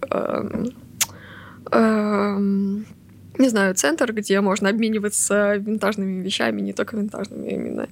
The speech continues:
А, вот это платье оттуда, я не знаю, я очень его люблю. <laughs> А, просто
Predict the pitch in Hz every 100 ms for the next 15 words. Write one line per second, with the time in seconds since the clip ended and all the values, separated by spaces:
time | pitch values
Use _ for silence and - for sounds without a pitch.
0 | - - - - - - - - 82 196
1 | 190 185 156 - - - - - 233 226
2 | - - - - - 233 233 226 233 240
3 | 330 285 285 339 - 403 440 427 392 339
4 | 311 339 - 80 85 - 233 208 - -
5 | - - 73